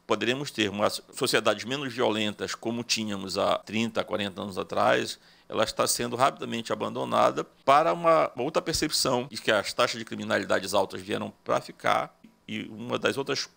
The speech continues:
poucas coisas que se tem certeza é que o Estado sozinho não tem como dar conta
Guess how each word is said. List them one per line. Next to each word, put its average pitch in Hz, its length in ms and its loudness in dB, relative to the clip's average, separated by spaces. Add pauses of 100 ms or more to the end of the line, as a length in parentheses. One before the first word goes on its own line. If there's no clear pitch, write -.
poucas 139 300 -2
coisas 107 200 0
que - 80 -4
se 104 100 -2
tem 117 120 -10
certeza 147 580 -2 (380)
é 147 100 0
que 147 160 -4
o 147 60 -2
Estado 120 640 2
sozinho 135 800 -2
não 143 240 -4
tem 151 200 -10
como 120 460 -6 (560)
dar 113 220 0
conta 104 520 -4